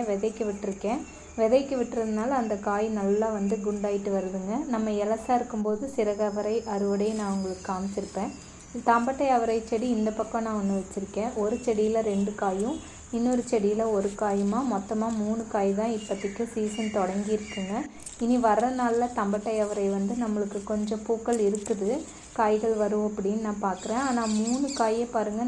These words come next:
நல்லா நீளமா இருக்கும். அறுத்தோம்னா நம்மளுக்கு ஒரு கை அளவுக்கு, ஓரளவுக்கு நல்லாவே அவரைக்காய்கள் வந்து நம்மளுக்கு சமையலுக்கு ஆகுங்க. தக்காளி நம்ம தோட்டத்துல காப்பு முடிஞ்சிருச்சுங்க. இருந்தாலும் ஒரு சில செடிகள் நம்மளுக்கு வந்து பின்னாடி நம்ம வச்ச செடிகள் வந்து இப்பதான் வந்துட்டுருக்கு.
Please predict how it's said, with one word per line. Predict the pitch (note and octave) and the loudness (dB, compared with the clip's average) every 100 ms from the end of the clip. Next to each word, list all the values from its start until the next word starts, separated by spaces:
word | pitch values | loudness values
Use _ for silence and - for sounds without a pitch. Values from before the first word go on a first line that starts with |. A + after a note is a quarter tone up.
| A3+ | 2
நல்லா | G3 G#3+ A#3 G#3+ | 2 2 0 -2
நீளமா | G3+ G#3+ G#3+ G3+ | 0 0 0 -2
இருக்கும். | G3 B3 D4+ A3 | -2 -2 -2 0
அறுத்தோம்னா | G#3 - A3 A#3+ C4 | 0 0 -2 0 0
நம்மளுக்கு | A#3 G#3+ G#3+ A3 | 2 0 0 0
ஒரு | B3 B3 | 0 2
கை | A3 A3 G#3 | 4 4 2
அளவுக்கு, | G#3 G#3 D#4+ E4+ A3 | 0 -2 -2 -2 2
ஓரளவுக்கு | G#3+ G3+ G#3 G#3 G3+ A3 | 2 2 0 -2 -4 -2
நல்லாவே | G3 G3+ G3+ A3 F#3+ | 0 0 0 0 2
அவரைக்காய்கள் | G3 G3 G3+ G3 G3 F#3+ | 0 0 0 0 0 -4
வந்து | F#3 A#3 E4 - - - B3 | -2 0 0 -4 -16 -8 -2
நம்மளுக்கு | G#3+ G#3 G3+ A3+ | 2 2 0 0
சமையலுக்கு | G3+ G3+ G3+ G3+ G3 | 2 2 2 0 0
ஆகுங்க. | F#3+ F#3+ F#3+ B3 - - - | 0 -4 -4 -6 -6 -12 0
தக்காளி | A#3+ A3+ C4+ C4+ C#4 D4 | 2 4 4 4 4 2
நம்ம | B3+ A3 A3+ | 2 2 2
தோட்டத்துல | A3 B3 B3 B3 C4 D4 C#4 - | 0 0 -2 0 2 0 -2 -2
காப்பு | A3 A3 C4 A#3 | -2 0 0 0
முடிஞ்சிருச்சுங்க. | G#3+ A3 A3+ - - G#3 A#3+ E4 A#3+ | 0 0 -2 -4 -4 -2 0 0 -2
இருந்தாலும் | A#3 A#3 B3 A#3+ | 0 2 2 2
ஒரு | A3 A#3 | 0 0
சில | B3+ B3 A#3+ | -2 -2 0
செடிகள் | A3 G#3+ B3 B3+ | 0 0 0 0
நம்மளுக்கு | A3+ G#3+ G3+ A3 | 0 0 -2 -2
வந்து | G#3 A3 B3 | -2 -2 -2
பின்னாடி | A3+ A3+ A3+ A#3 A3 | -2 0 0 0 0
நம்ம | G#3+ G3+ | -2 -2
வச்ச | G3+ G#3+ A3+ | -4 -4 -4
செடிகள் | G#3 G3+ G3+ | -4 -2 0
வந்து | G3 G3+ G#3 | 0 0 -2
இப்பதான் | G3+ G#3 G#3 | -4 -4 -4
வந்துட்டுருக்கு. | G3 G3 G3 G3 - | -4 -4 -6 -8 -4